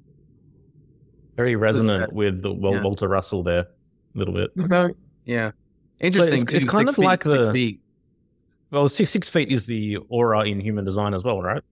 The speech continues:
Speaker 2: Yeah, as well, yeah.
Speaker 1: Yeah.
Speaker 3: Mm-hmm.
Speaker 1: So it's ki-, kind of like, you know, the rings of an oak tree that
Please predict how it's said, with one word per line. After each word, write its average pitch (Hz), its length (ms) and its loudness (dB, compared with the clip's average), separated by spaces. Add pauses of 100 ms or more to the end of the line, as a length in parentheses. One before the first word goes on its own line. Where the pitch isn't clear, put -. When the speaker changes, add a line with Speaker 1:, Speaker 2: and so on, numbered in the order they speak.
(140)
Speaker 2:
Yeah, 127 140 -2
as 110 140 -4
well, 110 220 0
yeah. 104 200 -2 (400)
Speaker 1:
Yeah. 101 200 -2
Speaker 3:
Mm-hmm. 156 280 2 (800)
Speaker 1:
So 139 160 -2
it's 131 80 0
ki-, - 160 -4
kind 180 180 2
of 175 60 4
like, 143 180 2 (340)
you 123 80 -4
know, 104 220 -2 (160)
the 113 180 0
rings 101 440 0
of 95 80 0
an 101 140 -2
oak 98 160 -2
tree 90 320 -2 (300)
that 95 260 0